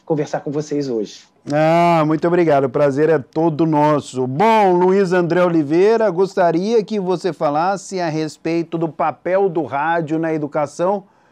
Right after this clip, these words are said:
Speaker 2: Como que tá a situação hoje? Porque a gente sabe que há muito tempo o rádio era talvez a principal ferramenta, né, de educação. A gente vai abordar mais esse tema, vai entrar mais nesse assunto. Como tá a situação hoje,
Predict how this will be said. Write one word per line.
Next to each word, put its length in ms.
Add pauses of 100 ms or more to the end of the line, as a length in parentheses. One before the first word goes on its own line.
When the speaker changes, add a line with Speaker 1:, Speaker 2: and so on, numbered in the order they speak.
(160)
Speaker 2:
Como 240
que 80
tá 140
a 60
situação 760
hoje? 480
Porque 280
a 20
gente 240
sabe 320
que 300
há 100
muito 320
tempo 540
o 40
rádio 560
era 520 (420)
talvez 380
a 60
principal 640
ferramenta, 1120
né, 300
de 80
educação. 400
A 40
gente 120
vai 220
abordar 440
mais 360
esse 180
tema, 500
vai 140
entrar 240
mais 220
nesse 220
assunto. 380
Como 220
tá 140
a 40
situação 600
hoje, 500